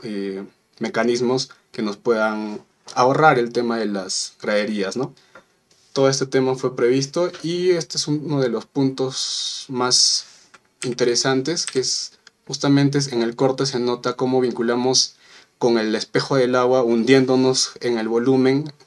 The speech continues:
a, a manera de corte, haciéndonos fungir la sensación de que nosotros estamos dentro de la laguna con un espacio artificial aclimatado, separados por dos cristales insulados, teniendo esta cámara que nos permita,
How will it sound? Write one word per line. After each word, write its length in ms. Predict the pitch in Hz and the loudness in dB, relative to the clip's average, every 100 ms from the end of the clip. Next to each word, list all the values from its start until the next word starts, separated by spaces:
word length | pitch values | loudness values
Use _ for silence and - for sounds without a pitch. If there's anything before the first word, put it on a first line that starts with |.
| _ _ _ | _ _ _
a, 100 | 113 113 113 | -8 -8 -6
a 40 | 113 | -4
manera 300 | 113 127 127 | 0 0 0
de 140 | 127 | 0
corte, 440 | 143 135 139 180 - _ _ _ _ - | 0 0 0 -4 -6 _ _ _ _ -8
haciéndonos 420 | 131 143 147 147 | -4 0 0 0
fungir 320 | 135 120 147 | -2 -2 0
la 100 | 143 | 0
sensación 480 | 139 120 120 - 139 | 0 -2 -2 -2 0
de 100 | 131 | 0
que 120 | 120 | -2
nosotros 420 | 113 113 131 131 123 | -4 -2 -2 -4 -6
estamos 480 | 117 156 170 156 143 | -2 0 2 0 0
dentro 280 | 143 143 | 0 0
de 80 | 143 | 0
la 140 | 123 113 | 0 0
laguna 540 | 113 131 139 143 196 _ _ _ _ - | 0 2 4 2 0 _ _ _ _ -2
con 180 | 120 113 | 0 2
un 180 | 117 123 | 2 0
espacio 640 | 120 120 120 - 127 120 | -2 -2 0 0 0 0
artificial 800 | 110 117 - 107 - 120 120 120 | -2 -8 -6 -4 -2 -2 0 -2
aclimatado, 840 | 113 123 123 127 143 135 139 208 - _ - | -4 -2 0 0 2 2 2 0 -6 _ -8
separados 480 | - - 120 120 120 | -6 -4 -2 -2 -4
por 200 | - 113 | -6 -4
dos 220 | 120 120 - | -4 -8 -12
cristales 640 | - 107 - 120 117 123 - | -8 -6 -2 -2 0 -2 -2
insulados, 640 | 131 175 175 170 175 196 | -4 -2 2 4 4 2
teniendo 300 | 131 127 127 | 0 0 0
esta 220 | 127 123 | -4 -4
cámara 420 | 135 131 131 151 | -2 0 0 -2
que 100 | 151 | -4
nos 140 | 113 - | -10 -10
permita, 720 | 113 113 110 117 107 98 | -6 -4 -4 -4 -4 -4